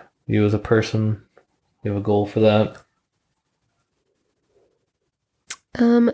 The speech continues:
Speaker 2: yes. I'm gonna cough. Can you mute me for a minute?
Speaker 1: No, just turn your head.
Speaker 2: Okay. <coughs> Um, my throat has been really dry all day. Um,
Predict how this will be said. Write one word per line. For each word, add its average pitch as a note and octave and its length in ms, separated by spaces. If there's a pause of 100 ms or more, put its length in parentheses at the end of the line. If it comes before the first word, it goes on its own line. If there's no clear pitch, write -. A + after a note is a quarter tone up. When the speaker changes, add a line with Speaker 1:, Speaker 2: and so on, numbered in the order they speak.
Speaker 2:
yes. G#3+ 380 (480)
I'm A3+ 120
gonna C4 140
cough. - 440 (440)
Can G#3 140
you G#3 100
mute G3 240
me G#3 160
for G#3+ 140
a G#3+ 60
minute? G#3+ 260 (240)
Speaker 1:
No, G2+ 240
just G2 140
turn G2 200
your F#2 100
head. F#2+ 200
Speaker 2:
Okay. - 340 (380)
<coughs> - 320 (760)
Um, G3+ 520 (240)
my A#3 140
throat A3+ 300
has A3+ 160
been A3+ 120
really A3+ 180
dry A#3 200
all A#3 100
day. A#3 200 (960)
Um, A2+ 480